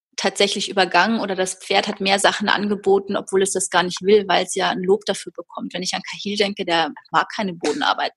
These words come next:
der mag sie wirklich einfach nicht. <laughs> Ähm, aber mit Klickern war das so ein Umstand, ja, okay, für dich mache ich's ja. Ähm, gibt ja auch noch was, aber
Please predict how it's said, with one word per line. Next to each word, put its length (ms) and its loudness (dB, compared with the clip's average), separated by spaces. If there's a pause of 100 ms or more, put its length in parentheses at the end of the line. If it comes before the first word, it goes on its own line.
(160)
der 60 -2
mag 320 4
sie 300 -8
wirklich 460 -6
einfach 460 -4
nicht. 400 -8
<laughs> 100 4 (1040)
Ähm, 360 4
aber 460 4 (160)
mit 260 2 (140)
Klickern 480 2
war 140 4
das 240 0
so 100 -2
ein 100 -2
Umstand, 760 0
ja, 300 2
okay, 340 -4
für 140 -8
dich 200 -6
mache 240 -6
ich's 200 -10
ja. 360 0 (800)
Ähm, 340 -2
gibt 220 -2
ja 220 6
auch 60 4
noch 220 -2
was, 360 0
aber 460 2